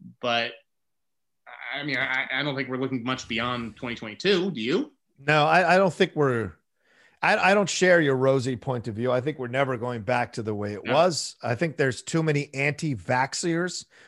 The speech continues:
Speaker 2: who don't wanna take the vax-, uh, vaccination in this country and around the world. So if you're a person, uh, who's going into a movie theater and other people have gotten it even after they've been vaccinated,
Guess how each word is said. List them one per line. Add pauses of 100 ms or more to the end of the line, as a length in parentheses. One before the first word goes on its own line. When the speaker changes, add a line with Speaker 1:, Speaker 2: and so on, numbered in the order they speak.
(100)
Speaker 2:
who
don't
wanna
take
the
vax-,
uh,
vaccination
in
this
country
and
around
the
world. (300)
So
if
you're
a
person, (420)
uh,
who's
going
into
a
movie
theater
and
other
people
have
gotten
it
even
after
they've
been
vaccinated,